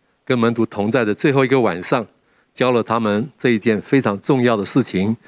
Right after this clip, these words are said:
就是服务啊。呃，那是在耶稣受难前的前一天的晚上啊，犹太人的逾越节那一天，门徒正在一起吃晚餐，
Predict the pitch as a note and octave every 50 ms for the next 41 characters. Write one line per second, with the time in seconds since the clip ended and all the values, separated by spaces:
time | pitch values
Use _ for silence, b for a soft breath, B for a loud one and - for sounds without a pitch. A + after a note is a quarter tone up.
0 | b b b b - - A#2 G#2+ - A2+ G#2 - - - F#2+ F#2+ G#2+ G2 E2+ _
1 | _ _ _ _ _ _ - - - _ _ _ b b b b b b b b
2 | b b b b b - G#2+ G2+ G2+ G2+ G2 G2 - F#3 F3+ E3 E3+ D#3+ E3+ D3
3 | C#3 C#3+ D3 C3+ - D3+ C#3+ - - D#3 C#3+ C3+ B2+ A2 - - G2+ G#2+ A2+ A2+
4 | G#2 - - - - G2+ A#2+ C#3 C3 - D3 C3+ C#3 C3 G#2 F2+ E2 - - -
5 | C3 G#2+ F2+ _ _ - F2+ - _ _ _ b b b b b b b - A#2+
6 | B2+ D#3 D3 B2+ A2+ G#2 G#2 G#2 A#2 D3 - _ _ - A2 A2+ A#2+ C3 C3+ B2
7 | A2+ - - - F2+ F2+ G2+ A2+ C#3 B2+ _ _ - A#2+ G#2+ G#2 G#2+ - - A2
8 | G#2+ G#2+ - _ _ _ _ b b b b b b b b - B2 C#3+ B2+ B2
9 | A#2+ A#2 - C#3 B2 A#2 A#2+ A#2 B2 A2+ - - F#2+ F2 - - - A2+ G2+ E2+
10 | E2+ - - B2 B2